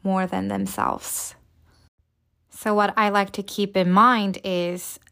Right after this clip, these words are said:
to me, my dog might be just a part of my life, but for my dog, I might be everything to him. So I like to spend as much time as I can with him. He's family to me, and I love him more than anything else.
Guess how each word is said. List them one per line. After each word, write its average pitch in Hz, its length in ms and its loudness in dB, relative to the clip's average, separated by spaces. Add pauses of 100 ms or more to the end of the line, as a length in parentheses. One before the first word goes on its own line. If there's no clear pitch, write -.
(120)
to 285 220 2
me, 233 280 4
my 208 260 2
dog 175 360 4
might 175 300 -4
be - 280 -6
just 240 320 -4
a 311 60 -2
part 240 320 0
of 226 140 -4
my 196 180 2
life, - 500 -4
but 185 280 0 (320)
for 233 180 2
my 285 160 8
dog, 214 400 6
I 226 200 0
might 214 340 2
be 190 260 -6
everything 185 560 -4
to 185 160 -4
him. 180 400 -8 (140)
So - 220 -4
I 240 140 0
like 269 200 0
to 302 100 -4
spend 220 400 0
as 196 160 -4
much 196 300 -2
time 226 320 0
as 208 160 -2
I 196 80 -2
can 185 400 -4
with 175 140 -8
him. 175 340 -2 (480)
He's 190 340 -6
family 226 400 4
to 220 180 -4
me, 214 260 0
and 185 180 0
I 180 100 2
love 180 260 2
him 185 200 0
more 170 260 0
than 175 260 -4
anything 165 520 -4
else. - 560 -6